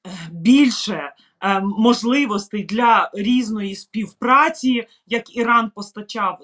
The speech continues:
дрони камікадзе для Російської Федерації, Китай. Е, ми знаємо, що, е, всі наші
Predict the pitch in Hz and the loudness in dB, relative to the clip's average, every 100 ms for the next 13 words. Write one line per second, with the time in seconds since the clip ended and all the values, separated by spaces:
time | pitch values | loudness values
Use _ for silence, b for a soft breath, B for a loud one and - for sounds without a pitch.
0 | - 302 339 277 277 240 240 247 226 - | -8 -6 -4 -6 -6 -8 -6 -4 -4 -4
1 | 202 185 b b b b 208 214 240 220 | -12 -14 b b b b -8 -2 -2 -2
2 | 220 233 208 214 208 208 208 202 190 190 | -6 -10 -8 -10 -10 -8 -2 0 -2 -4
3 | 185 - 233 208 269 233 190 165 _ _ | -12 -6 -6 0 2 2 0 -8 _ _
4 | _ 202 202 185 180 214 247 208 214 196 | _ -4 -4 -4 -2 0 0 0 -2 -2
5 | 190 185 - 202 175 175 185 175 180 170 | -6 -10 -10 -6 -6 -6 -6 -8 -14 -16
6 | - 247 226 214 220 202 | -4 -4 -2 -6 -8 -12